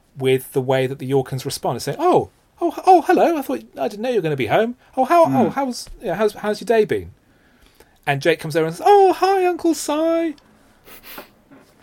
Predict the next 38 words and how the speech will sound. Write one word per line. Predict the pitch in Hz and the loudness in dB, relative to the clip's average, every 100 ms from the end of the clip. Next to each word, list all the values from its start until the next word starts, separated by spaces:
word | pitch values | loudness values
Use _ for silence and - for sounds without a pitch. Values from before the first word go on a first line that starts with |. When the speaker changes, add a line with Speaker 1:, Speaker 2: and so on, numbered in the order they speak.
| _ _ _ _ _ | _ _ _ _ _
Speaker 2:
And | 143 165 | -4 0
I | 185 | 2
wonder | 170 185 165 | 2 2 2
as | 156 143 | 0 2
well | 165 147 | 4 4
if, | 117 - | 2 0
again, | 135 151 143 | -4 2 2
going | 104 127 117 | 2 2 0
back | 123 123 | -2 -4
to | - | -4
what | 135 | -2
we | 135 | -2
were | 113 | 0
talking | 139 127 | -2 0
about, | 120 131 | 0 0
the | 120 | 0
editing | 123 117 131 123 | 0 -2 -4 -2
and | 117 | -2
the | |
placement | - 131 - - | -2 -4 -4 -10
of | 104 | -4
scenes, | 143 123 98 - - - _ _ _ _ - | -2 -2 -4 -12 -20 -20 _ _ _ _ -2
maybe | 143 170 180 | 0 0 0
what | 156 147 | 0 0
makes | 135 139 - | -2 -2 -4
this | 131 - | -6 0
work | 139 127 131 | 0 0 0
all | 127 | 0
the | |
better | 120 156 143 - 131 - _ _ _ _ _ | 2 0 0 -6 -10 -12 _ _ _ _ _
is | 147 131 147 | 0 0 2
we've | 139 | 2
seen | - - 165 147 | 0 -2 0 2
an | 123 127 - | 0 0 0
obviously | 135 107 127 120 - 117 | -2 0 -2 -2 -4 -4
fake | - 123 123 | -2 -4 -4
fantasy | - 120 113 - 120 | -6 -6 -6 -6 -6
before, | 113 120 165 156 - | -6 -2 0 0 -2